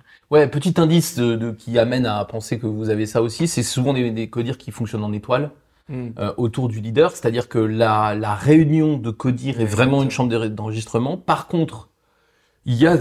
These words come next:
Speaker 1: il, il peut y avoir des, des débats très intéressants, mais généralement ils sont one-to-one.
Speaker 2: Avec le D G, ouais.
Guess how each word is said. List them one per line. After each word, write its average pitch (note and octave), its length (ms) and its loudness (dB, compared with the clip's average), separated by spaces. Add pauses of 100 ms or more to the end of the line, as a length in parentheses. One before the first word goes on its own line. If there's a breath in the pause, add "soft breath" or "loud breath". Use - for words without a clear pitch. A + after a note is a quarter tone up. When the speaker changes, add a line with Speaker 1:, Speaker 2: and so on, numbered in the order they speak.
Speaker 1:
il, C#3 160 -4
il B2 140 0
peut D3 120 4
y C3+ 60 8
avoir B2+ 240 4
des, G#2+ 300 2
des G#2+ 120 -2
débats A2 280 0
très C#3+ 240 2
intéressants, C3 500 -2
mais F#3 80 0
généralement B2 480 -2
ils C#3 60 -2
sont A#2 260 -2
one-to-one. A2+ 480 -2 (320)
Speaker 2:
Avec A2+ 280 -6
le A#2 60 -4
D G#2+ 140 -4
G, G#2 220 -6
ouais. G2 100 -14